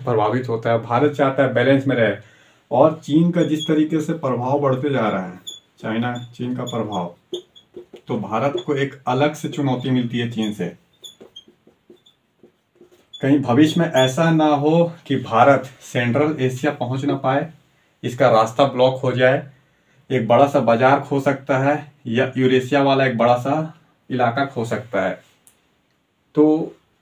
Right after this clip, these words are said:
एक बड़ा इलाका कहीं भारत के हाथ से ना गुजर जाए, तो ये बहुत सारी चुनौतियां उत्पन्न हो रही है। तो चीन का तो प्रभाव अलग से है, आतंकवाद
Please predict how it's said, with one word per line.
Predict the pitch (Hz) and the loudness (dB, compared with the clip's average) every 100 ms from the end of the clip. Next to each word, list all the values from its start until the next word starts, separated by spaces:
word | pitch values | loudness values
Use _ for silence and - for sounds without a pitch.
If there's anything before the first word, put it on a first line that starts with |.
| _ | _
एक | 143 127 113 | 0 0 2
बड़ा | 123 147 160 - | 6 6 4 2
इलाका | 135 131 127 - 151 170 170 - _ _ _ | 0 4 2 4 4 4 0 -6 _ _ _
कहीं | - 131 143 135 | -4 -2 -2 -2
भारत | 113 110 127 143 | 0 2 2 -2
के | 139 | -4
हाथ | 120 131 | -4 -4
से | 143 | -2
ना | 135 | -4
गुजर | 131 131 131 | -2 0 0
जाए, | 131 143 | 4 2
तो | 143 | 4
ये | 143 | 4
बहुत | 139 127 143 | 4 2 0
सारी | 147 143 | 2 0
चुनौतियां | 139 139 127 139 147 | 2 2 2 2 2
उत्पन्न | 131 127 | 2 -2
हो | 113 107 | -2 -2
रही | 98 | -2
है। | 95 98 - _ _ _ _ _ _ _ _ - | -4 -8 -14 _ _ _ _ _ _ _ _ -6
तो | |
चीन | 127 - 147 165 | -6 4 4 6
का | 165 | 2
तो | 160 | 2
प्रभाव | 147 131 156 - | 0 2 2 0
अलग | 131 156 160 | 2 2 2
से | - 156 | 0 2
है, | 147 160 165 - _ - | 4 2 -2 -8 _ -4
आतंकवाद | 110 - 156 147 139 143 143 | -2 2 4 4 6 6 4